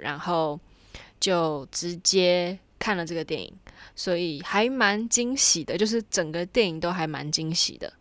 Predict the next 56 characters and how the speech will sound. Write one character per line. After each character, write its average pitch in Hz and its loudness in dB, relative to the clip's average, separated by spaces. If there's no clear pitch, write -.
那 277 0
这 277 4
个 247 6
故 240 0
事 214 0
呢， 180 -2
是 190 -4
建 190 0
立 165 -2
在 156 -2
一 220 -4
九 190 0
四 190 -2
零 156 -8
年 151 -8
代 165 -2
的 156 -6
伦 147 -6
敦， 160 0
就 165 -2
是 - -4
二 175 -2
次 165 -6
世 165 -6
界 160 -2
大 165 -2
战 160 -6
的 151 -10
那 156 -8
个 151 -8
时 - -6
候。 - -4
那 214 4
Cinderella 214 6
的 175 2
这 180 -2
个 175 0
家 175 0
里 156 -2
面 165 0
呢， 139 -4
除 165 0
了 160 2
我 151 -2
们 147 -4
平 156 -2
常 151 -6
最 175 -2
熟 156 -4
悉 165 -6
的 156 -4
继 190 -4
母、 131 -6
然 143 -8
后 156 -4
姐 143 -4